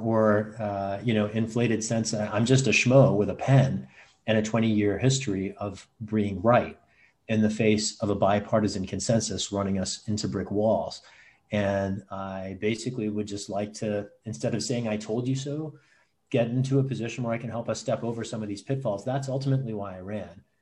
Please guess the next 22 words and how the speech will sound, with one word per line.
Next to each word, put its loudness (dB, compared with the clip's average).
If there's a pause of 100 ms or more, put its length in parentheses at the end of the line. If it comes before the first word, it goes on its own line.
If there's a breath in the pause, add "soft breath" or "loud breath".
(460)
Uh, -14
and -4
I -2
first -2
ran 2
in 0
twenty 4
eighteen, 4
just 2
to 6
depict 2
sort 4
of, -2 (280)
you -2
know, 0
where 4
we're 6
at. 4 (720)
So -2
in 2
twenty 6
eighteen, 4